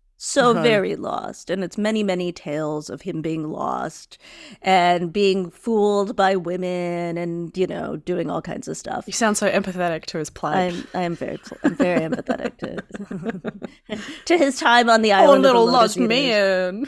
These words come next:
Speaker 1: I know, poor guy, poor guy, poor Odysseus. I love,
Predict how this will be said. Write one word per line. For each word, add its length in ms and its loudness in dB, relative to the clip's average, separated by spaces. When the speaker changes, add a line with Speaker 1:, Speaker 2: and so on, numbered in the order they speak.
Speaker 1:
I 320 2
know, 200 -2
poor 260 0
guy, 240 -4
poor 200 0
guy, 300 -6
poor 200 4
Odysseus. 400 0
I 220 6
love, 320 4